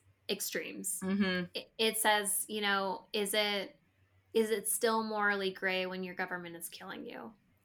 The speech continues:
Speaker 1: And I think
Speaker 2: Right.
Speaker 1: that for a lot of people, they would argue that even not in these movies, but in real life, that their government is killing them
Speaker 2: Yeah.
Speaker 1: because they are. And that,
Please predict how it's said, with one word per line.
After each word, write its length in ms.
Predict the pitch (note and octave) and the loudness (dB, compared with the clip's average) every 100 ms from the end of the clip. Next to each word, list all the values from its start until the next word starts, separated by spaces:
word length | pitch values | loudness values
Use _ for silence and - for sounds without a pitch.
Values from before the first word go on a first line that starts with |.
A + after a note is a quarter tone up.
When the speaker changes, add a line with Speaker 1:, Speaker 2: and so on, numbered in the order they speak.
| - | 2
Speaker 1:
And 120 | A3+ | 4
I 140 | A#3+ | 4
think 140 | B3 D#4+ | 4 2
Speaker 2:
Right. 140 | D#4 | 2
Speaker 1:
that 200 | D4 A#3 | 0 0
for 440 | - A3+ A3 G#3+ - | -2 2 6 6 4
a 80 | G#3+ | 0
lot 260 | G3+ A3+ C#4 | 2 2 0
of 60 | |
people, 640 | - F#3+ F#3 F3+ F3+ F3+ - _ _ - | -4 -6 -4 -4 -2 -4 -8 _ _ -6
they 120 | G#3+ | 0
would 120 | G#3+ | 0
argue 680 | G#3 G3 G3 G3+ G3+ G3 G3 | 2 -2 -2 -2 -2 -2 -6
that 220 | G3 G3 - | -2 -2 -2
even 640 | G#3 G3 G3 F#3+ F#3+ F#3+ F#3+ _ _ _ _ _ - | -6 -6 -4 -4 -4 -6 -8 _ _ _ _ _ -6
not 380 | F#3+ A#3 A3+ - _ _ _ - | -2 -2 -4 -8 _ _ _ -10
in 160 | G#3 G3 | -6 -4
these 240 | F#3+ F#3+ | -6 -6
movies, 340 | F#3+ F#3 F#3 - | -8 -8 -8 -8
but 100 | F#3 | -10
in 140 | F#3 | -8
real 180 | F#3 A3 | -6 -4
life, 220 | G3+ F#3+ | -4 -4
that 120 | G3 | -8
their 100 | F#3+ | -8
government 460 | F3+ F3+ F#3 F#3 F#3+ | -6 -6 -6 -6 -6
is 140 | A3 | -6
killing 320 | - E3+ E3 F#3+ | -8 -10 -12 -10
them 360 | - A3+ A3+ - _ - | -12 -10 -14 -16 _ -4
Speaker 2:
Yeah. 240 | G#3 A#3 | 2 2
Speaker 1:
because 140 | E2+ - _ _ _ - | 2 -2 _ _ _ -6
they 100 | F#3+ | 2
are. 240 | G#3+ G#3+ - _ _ - | 2 2 -6 _ _ -8
And 500 | G#3+ G3+ G3 F#3+ F#3+ - - | -2 0 0 -4 -6 -6 0
that, 320 | F#3 F#3 | 0 0